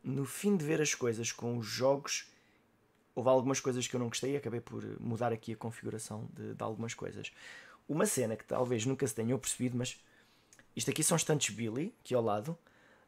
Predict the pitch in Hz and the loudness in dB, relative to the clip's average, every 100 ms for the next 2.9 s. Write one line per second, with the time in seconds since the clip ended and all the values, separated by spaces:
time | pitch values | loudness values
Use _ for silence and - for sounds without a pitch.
0 | - 139 147 151 139 151 151 147 - - | -2 6 8 8 8 6 6 4 0 4
1 | 151 143 - 165 156 160 160 156 170 131 | 6 4 2 2 4 4 6 4 4 2
2 | 101 107 - 131 123 139 135 117 104 | 2 -2 -2 0 2 4 4 4 0